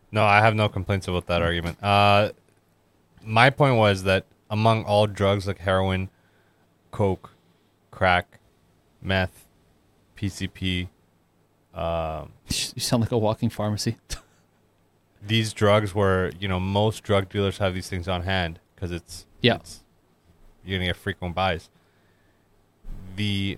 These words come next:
Speaker 1: most upstanding, mo-, most of the people that had their life together were, were blow. But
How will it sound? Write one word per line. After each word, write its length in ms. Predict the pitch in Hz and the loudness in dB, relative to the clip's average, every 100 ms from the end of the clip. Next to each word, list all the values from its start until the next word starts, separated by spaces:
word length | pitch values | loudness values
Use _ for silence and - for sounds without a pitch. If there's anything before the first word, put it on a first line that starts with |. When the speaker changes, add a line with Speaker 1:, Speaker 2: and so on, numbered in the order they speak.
| 104 | -8
Speaker 1:
most 840 | 98 104 113 127 123 - - - _ _ _ _ _ _ _ _ _ _ _ _ - _ - | -6 0 2 2 2 -4 -12 -20 _ _ _ _ _ _ _ _ _ _ _ _ -20 _ 0
upstanding, 1200 | 117 113 - - 120 113 117 110 107 101 98 101 _ _ _ _ _ _ - | 2 2 -6 -2 0 0 0 0 0 -2 -4 -10 _ _ _ _ _ _ -4
mo-, 380 | 110 131 156 - | 4 6 6 2
most 520 | 120 139 160 156 - | 4 8 8 4 0
of 220 | 127 113 | 0 2
the 80 | 110 | -2
people 280 | - 117 120 | -2 -2 2
that 160 | 104 | 2
had 180 | 98 104 | 2 2
their 140 | 104 | 2
life 180 | 98 104 | 2 0
together 380 | - 113 117 120 | 0 0 2 0
were, 460 | 101 95 92 90 - - | 0 0 2 0 -4 -6
were 160 | 92 | -4
blow. 460 | 85 90 92 135 156 _ _ _ _ _ _ _ _ _ _ _ _ _ _ _ _ _ _ _ | -2 0 2 2 0 _ _ _ _ _ _ _ _ _ _ _ _ _ _ _ _ _ _ _
But 260 | 95 107 | 2 2